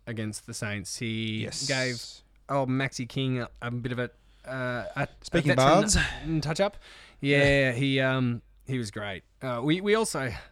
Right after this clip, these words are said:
Speaker 1: it was slightly annoying from a Saints point of view. We, god damn, it was like playing markings up with Stephen May.
Speaker 2: <laughs>
Speaker 1: Like, we were just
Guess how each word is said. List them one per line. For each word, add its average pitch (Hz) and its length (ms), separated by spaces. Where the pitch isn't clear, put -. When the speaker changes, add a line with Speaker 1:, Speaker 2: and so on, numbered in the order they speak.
Speaker 1:
it 160 100
was 156 120
slightly 156 440
annoying 120 240
from 123 140
a 117 60
Saints 117 320
point 113 180
of 107 60
view. 104 180
We, 143 140
god 135 220
damn, 123 480
it 156 140
was 151 140
like 196 160
playing 127 240
markings 120 420
up 120 180
with 110 120
Stephen 110 380
May. 101 380
Speaker 2:
<laughs> - 140
Speaker 1:
Like, 135 180
we 156 120
were 156 100
just 165 240